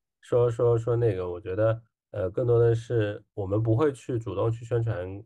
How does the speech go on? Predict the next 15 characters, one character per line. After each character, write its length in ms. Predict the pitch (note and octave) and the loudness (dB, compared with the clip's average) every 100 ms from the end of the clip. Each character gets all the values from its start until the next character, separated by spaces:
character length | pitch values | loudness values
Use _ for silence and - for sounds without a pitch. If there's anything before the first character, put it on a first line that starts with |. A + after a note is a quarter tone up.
| _ | _
交-， 160 | G#2+ G#2 - | -4 -4 -4
呃， 80 | |
和 120 | F#2+ F#2+ | -8 0
交 180 | A#2 | 2
易 60 | A#2+ | 2
所 160 | A2+ G2 | 0 -10
的 80 | |
一 40 | G2 | -12
些 200 | - G#2+ | -10 -10
事 200 | - A#2 | -8 -10
情， 180 | G#2+ G#2+ _ | -10 -18 _
对。 120 | A2 A2 _ _ _ _ _ | -20 -20 _ _ _ _ _
所 160 | - G2+ | -8 -6
以 40 | |
说， 400 | G2+ G2 G2 | -2 0 0